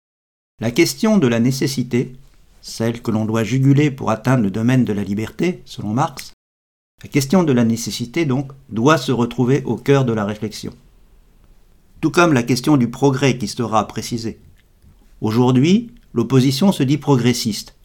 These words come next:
Mais de quel progrès parle-t-on ? Il faut sortir de l'imaginaire de la croissance, celui qui veut que l'accumulation soit une fin en soi, qu'il faut travailler plus pour consommer plus, alors qu'il ne faut travailler que pour vivre.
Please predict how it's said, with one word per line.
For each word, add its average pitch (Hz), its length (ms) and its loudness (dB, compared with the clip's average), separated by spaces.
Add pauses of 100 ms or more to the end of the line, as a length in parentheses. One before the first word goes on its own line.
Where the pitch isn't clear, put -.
(420)
Mais 110 100 0
de 117 100 2
quel 120 300 4
progrès 113 380 0
parle-t-on ? 104 500 -4 (1200)
Il - 80 -4
faut 156 120 0
sortir 180 420 2
de 139 60 4
l'imaginaire 135 560 4
de 123 80 2
la 120 120 2
croissance, 120 600 -4 (240)
celui 135 320 2
qui 127 120 -4
veut 147 140 2
que 139 120 -2
l'accumulation 131 760 2
soit 135 200 -2
une 107 120 0
fin - 160 -2
en 110 120 -2
soi, - 300 -12 (600)
qu'il 156 140 6
faut 143 140 0
travailler 131 400 4
plus 170 300 -2
pour - 180 -8
consommer 120 400 2
plus, - 380 -6 (600)
alors 170 200 6
qu'il 156 160 0
ne 147 80 4
faut 170 160 0
travailler 147 400 4
que 139 100 0
pour 131 220 0
vivre. 127 320 2